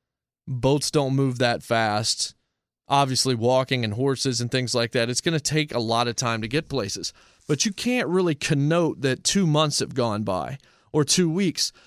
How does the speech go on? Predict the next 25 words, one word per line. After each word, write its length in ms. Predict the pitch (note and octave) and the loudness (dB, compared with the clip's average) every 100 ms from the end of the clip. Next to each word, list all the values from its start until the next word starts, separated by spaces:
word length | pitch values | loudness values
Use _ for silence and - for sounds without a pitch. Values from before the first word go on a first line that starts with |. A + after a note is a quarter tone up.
| _ | _
So 140 | - G3 | -4 0
you 100 | G#3 | 0
kinda 320 | A#3 B3 A#3+ | 2 2 2
have 140 | G3 | 0
to 60 | D#3+ | 0
tell 260 | - F#3 E3 | 0 2 2
this 200 | D3+ - | 0 0
seamless 500 | - F3+ F3 D3 B2+ | 0 0 0 0 0
story 600 | - - E3 D#3 D3 C3 | 0 0 2 2 0 0
and 200 | C#3+ C#3+ | 0 0
just 280 | C3 E3 - | 0 2 2
sort 260 | - E3 | 2 2
of 80 | C#3+ | 0
suspend 540 | - C#3+ - D3 C#3+ | 0 0 0 0 0
your 80 | C3 | -2
disbelief. 600 | A#2+ B2+ - A2+ G#2 - | -2 -2 -2 -4 -6 -6
And 120 | B2+ | -2
you 80 | B3+ | 2
have 120 | E4+ | 0
to 80 | E3+ | 0
do 180 | D3+ E3 | 0 2
that 200 | C#3+ C#3 | 2 2
in 140 | A#2+ | 0
fiction 420 | G#2 D3+ - A#2 G#2 | -2 -2 -2 -4 -4
anyway. 540 | B2+ D3 A#2+ A2 B2 | -2 0 0 -2 -4